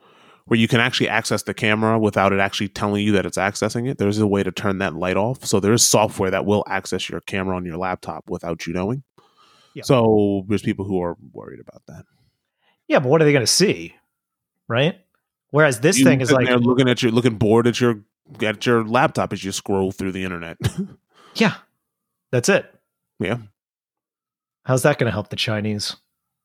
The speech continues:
Speaker 2: <laughs> That's all I wanna know.
Speaker 1: Or, or, or if they've got the Google, um, not the Google, sorry, the Dell X P S laptop from a couple years ago, they're just gonna be looking up your nose.
Speaker 2: <laughs> Yeah,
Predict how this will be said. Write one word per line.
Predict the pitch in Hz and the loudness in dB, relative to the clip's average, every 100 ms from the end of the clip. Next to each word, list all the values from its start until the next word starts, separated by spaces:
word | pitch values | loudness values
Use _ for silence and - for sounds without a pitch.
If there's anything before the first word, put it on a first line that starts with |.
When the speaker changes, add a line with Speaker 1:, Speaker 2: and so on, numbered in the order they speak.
| _ _ - | _ _ -8
Speaker 2:
<laughs> | - - - - _ _ - | -8 -10 -16 -20 _ _ -8
That's | - - - - - - _ _ - | -8 -8 -20 -20 -20 -20 _ _ -4
all | 120 | -2
I | |
wanna | 107 104 | -2 -4
know. | 110 127 | -4 0
Speaker 1:
Or, | 123 120 - | 2 2 2
or, | 139 139 | 4 4
or | 143 139 | 4 2
if | 135 | 4
they've | 131 | 2
got | 143 139 | 2 2
the | 131 | 0
Google, | 110 123 143 127 113 110 110 | 2 2 4 4 4 4 2
um, | 110 104 | 0 0
not | 101 | -4
the | 98 | -8
Google, | 87 82 | -10 -10
sorry, | - 87 90 | -6 -4 -4
the | 95 | -6
Dell | 92 117 113 107 101 - | -2 2 4 4 2 0
X | 113 - | -4 -2
P | 113 | 2
S | 120 - | 2 2
laptop | 104 95 - 104 92 | 0 0 0 -2 0
from | 101 | -4
a | 95 | -2
couple | 104 95 | -2 0
years | 98 127 | 2 2
ago, | 107 95 | 2 0
they're | 95 | 0
just | 98 - | -2 -2
gonna | |
be | 104 | -2
looking | 101 101 104 | -2 -2 -2
up | 95 | -4
your | |
nose. | 90 101 92 - - | -6 -6 -6 -10 -16
Speaker 2:
<laughs> | _ _ - - - | _ _ -6 -4 0
Yeah, | 196 | 0